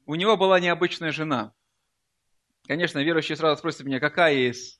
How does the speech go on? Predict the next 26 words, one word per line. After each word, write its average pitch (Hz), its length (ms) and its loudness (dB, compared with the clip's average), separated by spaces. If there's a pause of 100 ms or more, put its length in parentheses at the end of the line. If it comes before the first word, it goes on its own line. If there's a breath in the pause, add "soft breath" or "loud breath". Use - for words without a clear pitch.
сотен - 520 -6
жён? 139 480 2 (720 soft breath)
Но 151 80 -2
у 170 40 4
него 208 140 4
была 208 200 6
одна 175 240 2
необычная, 165 560 2
он 135 80 -2
даже 151 200 2
ей 151 160 2
дом 147 300 4
отдельный 113 480 0
построил. 110 560 -12 (1700)
А 120 120 -2
в 147 80 2
истории 233 520 2
Египта 170 880 0 (1300)
неизвестно, 175 920 -2 (540)
кроме 170 280 0
двух 190 280 -2
фактов, - 460 -2 (340)
двух 180 320 -4
фактов, 127 400 -4 (960)
того, 190 320 6
чтобы 151 800 0